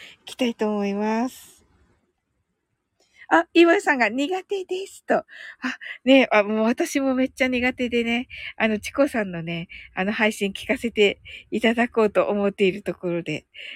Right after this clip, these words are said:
はい。で、チコ、あの、チコさんのね、はい。あの、配信をね、聞かせていただいて、勉強をね、今からやっていきます。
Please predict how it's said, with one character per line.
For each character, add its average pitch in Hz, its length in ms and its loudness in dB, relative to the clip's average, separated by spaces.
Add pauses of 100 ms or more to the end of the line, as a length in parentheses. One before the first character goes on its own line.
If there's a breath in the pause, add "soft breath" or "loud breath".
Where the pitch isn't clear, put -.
は 240 240 2
い。 - 180 -2 (360)
で、 190 260 4 (140)
チ - 120 -10
コ、 233 180 4
あ 196 120 2
の、 196 140 -2
チ - 100 -10
コ 240 100 -4
さ 208 160 -4
ん 175 80 -6
の 156 140 -8
ね、 165 260 -10 (440 loud breath)
は 220 200 0
い。 - 120 -4 (1040 soft breath)
あ 214 120 -2
の、 190 540 -2 (1000 loud breath)
配 214 200 2
信 208 260 0
を 202 120 2
ね、 196 260 0
聞 - 100 -14
か 247 120 2
せ 233 140 -2
て 240 120 -4
い 226 80 -4
た 240 120 0
だ 247 140 0
い 247 100 -2
て、 - 200 4
勉 233 280 2
強 220 240 4
を 202 80 4
ね、 214 200 0 (280 loud breath)
今 208 240 4
か - 120 0
ら 180 80 0
や 285 160 4
っ - 20 0
て - 120 -2
い 196 80 2
き 190 140 -4
ま 170 180 -6
す。 - 260 -20